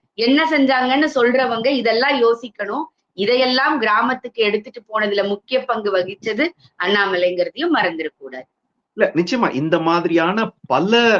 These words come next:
Speaker 2: அ, நல்ல திட்டங்கள் வந்து மத்திய அரசாங்கம் எதை செஞ்சாங்க அப்படிங்கிறத மக்களுக்கு எடுத்து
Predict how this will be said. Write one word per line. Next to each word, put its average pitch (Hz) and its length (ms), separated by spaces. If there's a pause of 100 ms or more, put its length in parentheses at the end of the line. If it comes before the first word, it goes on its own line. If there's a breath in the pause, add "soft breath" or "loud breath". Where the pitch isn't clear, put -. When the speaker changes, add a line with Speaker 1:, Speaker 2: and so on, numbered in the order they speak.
(120)
Speaker 2:
அ, 120 360
நல்ல 185 420
திட்டங்கள் 151 680
வந்து 123 360
மத்திய 147 340
அரசாங்கம் 123 440
எதை 110 240
செஞ்சாங்க 110 720
அப்படிங்கிறத 107 720
மக்களுக்கு 143 600
எடுத்து 120 300